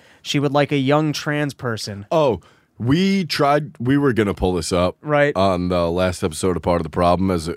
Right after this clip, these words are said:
Speaker 2: as a crazy bitch watch, actually.
Speaker 1: Okay.
Speaker 2: Uh, that speech where she talks about, uh,
Speaker 1: Do you wanna pull up the speech? You could probably
Speaker 2: You
Speaker 1: find
Speaker 2: have,
Speaker 1: the exact
Speaker 2: you have a link?
Speaker 1: quote. I,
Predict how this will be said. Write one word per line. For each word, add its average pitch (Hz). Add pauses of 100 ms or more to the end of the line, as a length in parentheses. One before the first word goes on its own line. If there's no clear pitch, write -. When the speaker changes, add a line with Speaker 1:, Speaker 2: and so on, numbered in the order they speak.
(120)
Speaker 2:
as 78
a 80
crazy 80
bitch 92
watch, 80
actually. 78
Speaker 1:
Okay. 156 (140)
Speaker 2:
Uh, 85 (220)
that 98
speech -
where 92
she 92
talks 87
about, 85 (800)
uh, 76
Speaker 1:
Do -
you 214
wanna 240
pull 240
up 240
the 226
speech? 247
You 208
could -
probably 208
Speaker 2:
You -
Speaker 1:
find -
Speaker 2:
have, -
Speaker 1:
the 175
exact 170
Speaker 2:
you 190
have 165
a -
link? 151
Speaker 1:
quote. 151
I, 156